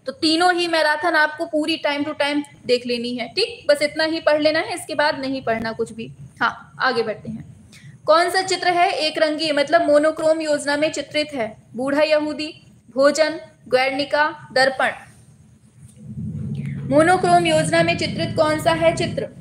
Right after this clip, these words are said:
चौ-, चौथे नंबर पे बता दीजिए। अभी परीक्षा का कोई भी clear नहीं है, जब होता है तो बताएंगे हम आपको, ठीक है? गुएर्निका हो जाएगा। आगे बताओ, कौन बीसवीं शताब्दी का महान चित्रकार है?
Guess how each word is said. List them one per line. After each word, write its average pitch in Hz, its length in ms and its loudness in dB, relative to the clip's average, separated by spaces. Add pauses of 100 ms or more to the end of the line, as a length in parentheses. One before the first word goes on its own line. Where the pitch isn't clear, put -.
(380)
चौ-, 294 360 2
चौथे 302 280 0
नंबर 294 320 2
पे 294 100 -8
बता 277 280 0
दीजिए। 233 300 -6 (1700)
अभी 339 220 0
परीक्षा 330 380 -2
का 359 120 2
कोई 311 260 0
भी 320 120 -2
clear 311 300 0
नहीं 311 220 0
है, 370 100 0
जब 277 180 2
होता 269 200 2
है 339 180 0
तो 339 60 -2
बताएंगे 226 440 -2
हम 220 140 -10
आपको, 226 300 -14
ठीक 294 200 -4
है? - 300 -4
गुएर्निका 247 420 0
हो 233 140 -2
जाएगा। 214 360 -4 (1400)
आगे 156 180 -10 (1300)
बताओ, 339 320 2
कौन 349 280 4
बीसवीं 330 320 0
शताब्दी 320 480 0
का 339 120 2
महान 302 400 2
चित्रकार 285 480 2
है? 254 240 -8